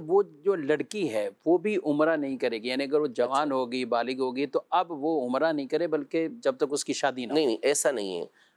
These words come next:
Speaker 2: اصل یہ ہے کہ سفر ہے تو سفر کے لیے محرم ساتھ ہونا ضروری ہے۔ اب چاہے وہ محرم شوہر ہو،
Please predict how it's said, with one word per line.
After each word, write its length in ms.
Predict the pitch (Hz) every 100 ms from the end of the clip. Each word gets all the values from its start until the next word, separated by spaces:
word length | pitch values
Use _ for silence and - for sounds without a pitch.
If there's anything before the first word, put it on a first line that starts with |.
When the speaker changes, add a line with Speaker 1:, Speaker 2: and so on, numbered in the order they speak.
| -
Speaker 2:
اصل 300 | 113 175 170
یہ 160 | 156
ہے 100 | 165
کہ 160 | 175 165
سفر 440 | 156 - 127 165 147
ہے 160 | 160 - _ _ _
تو 80 | -
سفر 340 | - 139 160 156
کے 120 | 160
لیے 100 | 151
محرم 360 | 117 123 151
ساتھ 280 | 147 127 120
ہونا 140 | 117 104
ضروری 500 | 90 90 85 76 80
ہے۔ 80 | - _ _ _ _
اب 100 | 120 -
چاہے 200 | 143 147
وہ 100 | 143
محرم 320 | 127 135 147 -
شوہر 360 | - 104 127
ہو، 340 | 139 143 -